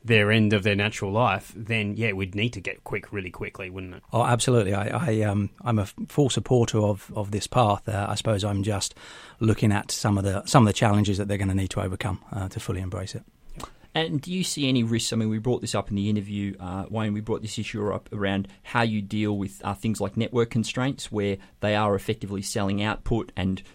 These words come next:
Speaker 3: depending on where the project is, obviously it's a large-scale project, so it's gonna be sort of potentially a long way away from that, that, uh, customer. Um,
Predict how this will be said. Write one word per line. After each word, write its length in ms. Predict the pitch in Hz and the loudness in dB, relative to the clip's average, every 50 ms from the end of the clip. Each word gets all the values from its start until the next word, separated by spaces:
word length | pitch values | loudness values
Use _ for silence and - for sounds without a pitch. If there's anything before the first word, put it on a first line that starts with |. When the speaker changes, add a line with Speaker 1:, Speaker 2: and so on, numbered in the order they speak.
| - | -8
Speaker 3:
depending 480 | - 113 - - - 151 143 131 120 107 | -8 -6 2 4 4 4 6 4 4 2
on 160 | 104 101 101 | 2 0 2
where 160 | 101 113 110 | 2 2 2
the 80 | 101 98 | 2 0
project 420 | - - 104 98 95 87 87 - | 0 0 0 0 0 -4 -6 -2
is, 140 | 139 147 131 | -2 -2 0
obviously 360 | 95 110 104 101 101 - - 95 | 0 -2 -2 -2 -6 -8 -8 -8
it's 100 | - - | -8 -8
a 40 | 98 | -4
large-scale 580 | 98 104 104 107 104 101 - - - 107 104 | -2 0 2 2 0 0 -4 -2 0 0 0
project, 360 | 101 - 113 107 110 113 113 | 2 2 0 0 0 -2 -2
so 80 | - 104 | -2 -4
it's 100 | 95 - | -4 -4
gonna 160 | - 110 104 | -2 -2 -2
be 140 | 98 104 104 | 0 -2 -4
sort 180 | 98 - 104 98 | -4 -4 -4 -6
of 220 | 98 - - _ | -6 -8 -10 _
potentially 540 | - 104 - - 135 131 123 - 104 101 98 | -4 -2 2 2 2 2 2 0 -2 -2 -2
a 80 | 95 | -2
long 320 | 90 101 107 110 107 104 101 | -2 0 0 2 2 2 2
way 160 | 104 101 104 | 2 4 4
away 320 | 98 92 98 104 117 120 | 4 4 4 4 4 2
from 220 | 120 - 104 92 92 | 0 -2 -4 -4 -4
that, 180 | 92 92 - _ _ | -4 -6 -8 _ _
that, 280 | 95 95 - _ - | -10 -10 -8 _ -6
uh, 140 | 92 87 - | -6 -6 -6
customer. 540 | - - 101 95 - - - 101 110 143 151 - - - - - - _ | -6 -4 -4 -4 -4 -6 -8 -6 -6 -6 -8 -8 -16 -20 -20 -20 -18 _
Um, 380 | - 101 101 101 101 101 98 | -2 0 0 2 0 0 -2